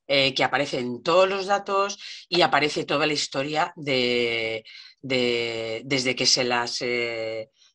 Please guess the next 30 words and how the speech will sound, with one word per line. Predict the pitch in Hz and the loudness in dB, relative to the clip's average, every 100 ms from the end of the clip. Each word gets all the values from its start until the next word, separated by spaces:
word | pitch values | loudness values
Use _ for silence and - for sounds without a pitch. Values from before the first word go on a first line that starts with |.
| _ | _
eh, | 127 127 123 123 120 - - _ _ _ _ _ _ _ _ | -4 -2 -2 -4 -8 -14 -20 _ _ _ _ _ _ _ _
se | - - 135 | -4 -2 0
las | 123 | 0
detiene | 120 123 185 190 208 220 - _ | -2 2 4 4 4 2 -6 _
y | 175 | 0
hasta | 147 135 | 0 0
que | 135 | 2
se | - | 2
las | 120 | 0
pone | - 147 | 2 4
en | 156 151 | 4 2
libertad | 131 123 127 | 0 0 0
definitiva | 139 185 180 185 196 208 - | 0 0 0 0 2 2 0
o | 143 | -2
en | 123 | 0
libertad, | 123 117 110 - 139 139 - - - | -2 -6 -6 0 0 0 -12 -18 -8
eh, | - 123 117 110 107 104 104 _ _ _ _ _ _ _ _ - | 0 2 2 0 -2 -6 -10 _ _ _ _ _ _ _ _ -2
o | 160 | 2
en | 139 | 2
libertad, | 131 123 120 131 127 127 | 2 -2 -2 2 2 0
eh, | - 123 117 113 110 107 107 107 104 98 92 _ _ _ - - - - - | -4 -2 -2 -4 -4 -6 -8 -8 -10 -14 -18 _ _ _ -12 -10 -12 -12 -4
definitiva. | 131 135 123 185 - - _ - | -2 0 2 2 0 -8 _ -2
En | 135 | 2
libertad | 135 135 185 | 2 4 2
definitiva | 196 180 196 | 2 2 2
o | 208 | 2
libertad, | 156 127 147 - - - | 2 0 -4 -4 -20 -6
eh, | 139 | -2
condicional, | 131 127 123 113 107 | 0 0 0 -2 -2
perdón. | 113 117 92 | -2 -2 -6